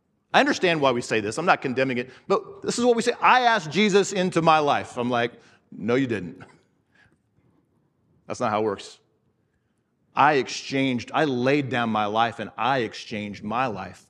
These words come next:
with Jesus' life. And I actually took his life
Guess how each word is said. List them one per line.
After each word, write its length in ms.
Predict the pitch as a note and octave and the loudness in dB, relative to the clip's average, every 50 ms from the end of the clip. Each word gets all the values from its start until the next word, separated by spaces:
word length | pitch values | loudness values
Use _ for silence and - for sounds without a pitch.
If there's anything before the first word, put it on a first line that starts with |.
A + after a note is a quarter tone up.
| _ _ _ _ _ _ _ - | _ _ _ _ _ _ _ -14
with 120 | - F#2+ | -14 -12
Jesus' 460 | F#2+ G2+ D3+ F#3 D#3 B2+ - A2+ G2+ | -8 -4 -2 -2 -2 -4 -6 -8 -10
life. 240 | G2+ G#2 F#2 F#2+ - | -8 -8 -8 -8 -6
And 100 | G#2 A#2+ | -4 0
I 40 | C3 | 0
actually 420 | D3+ D#3 D3+ - - B2+ - - _ _ | 0 0 0 -2 -6 -6 -8 -8 _ _
took 220 | - - E3 - | -8 -8 -6 -6
his 320 | - - - G3 G3 D3+ C3 | -6 -4 0 0 0 0 -2
life 480 | A2 F#2 F2+ F2+ F#2 - - - _ | -6 -8 -10 -12 -14 -18 -20 -20 _